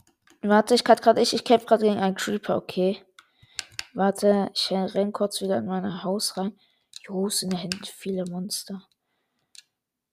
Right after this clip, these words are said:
Warte, ich geh jetzt in mein Haus. Türe zu.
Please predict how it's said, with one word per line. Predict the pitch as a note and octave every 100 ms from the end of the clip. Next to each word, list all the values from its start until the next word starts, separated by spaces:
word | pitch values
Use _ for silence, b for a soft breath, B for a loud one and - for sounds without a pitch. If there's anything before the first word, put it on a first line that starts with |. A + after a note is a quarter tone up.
| _ _ _ - - _ -
Warte, | G3+ G3+ A3
ich | G#3+
geh | - G3
jetzt | F#3+
in | -
mein | F#3+ G3
Haus. | F#3+ G3+ A3 A#3 - - - _
Türe | - F#3+ F3+ -
zu. | _ - - - - - C4+ -